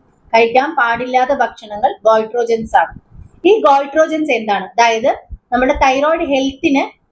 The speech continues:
വളരെ ക്രൂഷ്യൽ ആയിട്ട് നമുക്ക് ഹെൽപ്ഫുൾ ആയിട്ടുള്ള ഒരു മിനറൽ ആണ് അയോഡിൻ. അയോഡിൻ നമ്മൾ അബ്സോർബ് ചെയ്തിട്ടാണ് തൈറോയിഡ് ഹെൽത്തിനെ സംരക്ഷിക്കുന്നത്.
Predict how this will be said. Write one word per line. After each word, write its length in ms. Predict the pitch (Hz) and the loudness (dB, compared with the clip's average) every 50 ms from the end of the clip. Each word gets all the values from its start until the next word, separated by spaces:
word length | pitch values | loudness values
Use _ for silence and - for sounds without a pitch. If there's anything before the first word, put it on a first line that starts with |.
| _ _ _ _ - | _ _ _ _ 2
വളരെ 360 | 233 254 269 277 302 349 - - | 2 4 4 2 0 -2 -6 -4
ക്രൂഷ്യൽ 440 | 294 294 294 302 302 - 339 302 277 | -4 -2 -2 -2 -2 0 0 2 2
ആയിട്ട് 220 | 262 254 247 254 | 2 0 -2 -4
നമുക്ക് 240 | 254 254 247 247 - | -4 -4 -4 -4 -4
ഹെൽപ്ഫുൾ 460 | - 254 254 240 247 - - 277 269 | -4 -4 -4 -6 -6 -2 0 2 2
ആയിട്ടുള്ള 360 | 262 254 254 262 269 262 254 247 | 2 2 0 -2 -2 -2 -2 -2
ഒരു 140 | 247 262 | -2 -2
മിനറൽ 400 | 254 247 233 226 220 233 247 240 | -4 -2 -2 0 0 0 0 0
ആണ് 500 | 220 202 196 233 - - - _ _ - | -2 -2 -2 -4 -6 -8 -10 _ _ 0
അയോഡിൻ. 400 | 226 226 233 233 226 185 - - - _ - _ _ - - _ _ _ - - 240 | 2 2 2 2 0 -2 -6 -10 -12 _ -20 _ _ -20 -20 _ _ _ -8 -2 0
അയോഡിൻ 580 | 247 269 294 320 339 330 - - - - - _ - - _ _ - | 2 2 2 2 0 0 0 -4 -6 -6 -10 _ -20 -20 _ _ -4
നമ്മൾ 220 | 240 247 254 262 | -2 0 2 2
അബ്സോർബ് 600 | 285 - - 233 226 - 208 269 277 294 311 311 | 0 0 -2 -8 -8 -4 0 2 4 4 2 0
ചെയ്തിട്ടാണ് 680 | 285 269 262 269 277 254 277 240 226 247 320 370 - 254 | -2 -4 -4 -6 -4 -2 -2 -2 0 -2 -2 -2 0 0
തൈറോയിഡ് 420 | 240 233 240 254 262 254 247 247 | 0 2 0 0 0 0 -2 -6
ഹെൽത്തിനെ 440 | 254 240 233 - 226 240 285 339 - - - | -8 -8 -8 -6 -6 -4 -4 -6 -6 -2 -2
സംരക്ഷിക്കുന്നത്. 680 | 254 247 240 226 247 247 - 247 - - 208 185 175 | -2 -2 -2 -2 -4 -4 -6 -8 -8 -8 -8 -8 -8